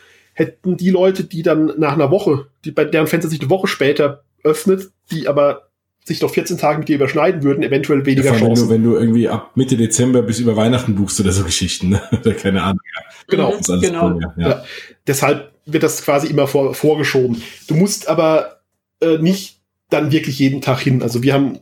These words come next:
Speaker 1: unsere ersten sechs Nächte fürs, fürs Old Key West jetzt für diesen, diesen Herbst haben wir direkt gebucht und dann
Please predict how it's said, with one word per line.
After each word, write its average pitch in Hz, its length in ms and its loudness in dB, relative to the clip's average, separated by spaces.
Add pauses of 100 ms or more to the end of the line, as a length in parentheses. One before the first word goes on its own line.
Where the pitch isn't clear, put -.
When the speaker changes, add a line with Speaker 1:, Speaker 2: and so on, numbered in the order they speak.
Speaker 1:
unsere 139 280 -2
ersten 156 260 0
sechs 147 220 -2
Nächte 143 240 0
fürs, - 340 -2
fürs 135 220 -2
Old 139 180 0
Key 135 100 -2
West 139 200 0
jetzt 143 140 -2
für 139 120 0
diesen, 135 480 0
diesen 131 200 0
Herbst 131 320 0
haben 127 120 2
wir 123 80 2
direkt 139 320 -2
gebucht 160 420 -2 (440)
und 135 160 0
dann 139 300 0